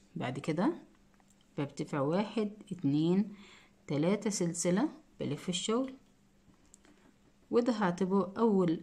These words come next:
نص عمود معايا في الدور التالت. في نفس الغرزة هاخد تاني نص عمود، يبقى الارتفاع اعتبرته اول نص عمود.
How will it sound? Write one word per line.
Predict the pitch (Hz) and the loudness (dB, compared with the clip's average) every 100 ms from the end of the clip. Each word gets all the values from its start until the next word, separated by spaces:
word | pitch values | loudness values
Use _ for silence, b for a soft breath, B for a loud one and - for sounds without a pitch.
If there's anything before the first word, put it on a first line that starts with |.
| - | 2
نص | 196 202 - | 2 4 2
عمود | 175 160 175 175 | 0 2 2 2
معايا | 151 151 165 170 | 0 2 2 2
في | 160 - | 2 -4
الدور | 135 147 151 - | -2 0 0 0
التالت. | 254 - 160 - 135 - - _ b b b b b b _ | -4 0 0 0 -6 -14 -20 _ b b b b b b _
في | - | 2
نفس | 208 285 - | 4 4 4
الغرزة | 254 214 208 196 247 - - - _ _ - | 4 4 2 2 0 -2 -14 -20 _ _ -2
هاخد | 170 160 - 147 - - - _ _ _ _ _ _ _ - | 0 0 -2 -6 -6 -20 -20 _ _ _ _ _ _ _ 2
تاني | 190 165 147 | 4 6 6
نص | 160 175 - | 4 2 0
عمود، | 170 175 233 262 - - | 2 4 4 2 0 -4
يبقى | 156 - | -2 0
الارتفاع | 151 151 160 190 180 | -2 -2 -2 0 0
اعتبرته | 175 165 180 185 165 196 | 0 0 -2 -2 -2 2
اول | 196 151 156 170 B B B B - | 4 4 0 -2 B B B B 2
نص | 196 196 - | 2 2 2
عمود. | 165 180 247 277 - | 4 4 4 2 -2